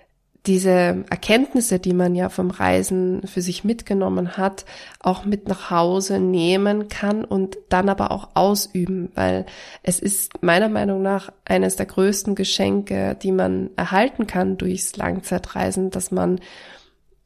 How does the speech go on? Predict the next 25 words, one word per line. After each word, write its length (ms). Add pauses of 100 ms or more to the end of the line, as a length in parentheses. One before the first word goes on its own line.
(120)
sich 300
eben 220
selber 380
kennenlernt 800
und 420
dass 200
man 280
eben 280
diesen 300
Start 580
in 140
diese 200
Persönlichkeitsentwicklung 1500 (360)
macht. 560 (400)
Aber 180
dann 200
geht 200
es 120
eben 360
darum, 520
weiterzugehen 920 (920)
und 540
nicht 300
aufzuhören. 800
Und 260